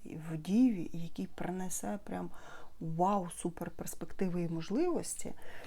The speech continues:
Тож вирішила под-, так, тихо.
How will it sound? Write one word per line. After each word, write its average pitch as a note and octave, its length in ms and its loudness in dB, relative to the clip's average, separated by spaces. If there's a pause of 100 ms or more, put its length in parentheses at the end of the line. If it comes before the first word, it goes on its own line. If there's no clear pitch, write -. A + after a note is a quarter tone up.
(440)
Тож C#4+ 180 6
вирішила E4+ 460 8
под-, - 340 6 (180)
так, - 480 6
тихо. C#4+ 400 4